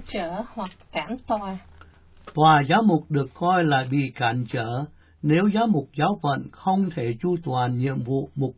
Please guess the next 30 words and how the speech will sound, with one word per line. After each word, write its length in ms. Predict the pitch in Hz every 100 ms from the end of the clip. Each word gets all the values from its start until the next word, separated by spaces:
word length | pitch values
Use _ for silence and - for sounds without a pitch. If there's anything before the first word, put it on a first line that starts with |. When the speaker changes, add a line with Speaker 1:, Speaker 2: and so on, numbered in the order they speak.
| -
Speaker 2:
vụ 220 | 139 139 -
của 140 | 120
mình 280 | 127 127 120
trong 300 | 156 165 147
giáo 180 | 147 -
phận, 180 | 135 139 - _ _ _ - _ _ _ -
đến 220 | 175 202
nỗi 340 | 175 170 220 262 - _ -
ngài 320 | 135 139 131
không 260 | - 208 190
thể 280 | 123 123 131
giao 180 | 170 175 -
thiệp 200 | 131 127
với 200 | 123 185
những 140 | 208 220
người 300 | 160 131 120
trong 340 | - 175 170
giáo 180 | 165 196
hội 340 | 143 127 127 - - - - -
bằng 300 | 135 131 123
thư 260 | 185 180 170
từ, 320 | 139 127 117 - _ _ _ _ -
vì 220 | 139 151 143
ngài 300 | 143 143 143
bị 120 | 151 156 156
giam 260 | 180 180
cầm, 360 | 151 131 120 113 _ _ _ _ -
bị 200 | 151 143
quản 360 | - 110 117
thúc, 180 | - 254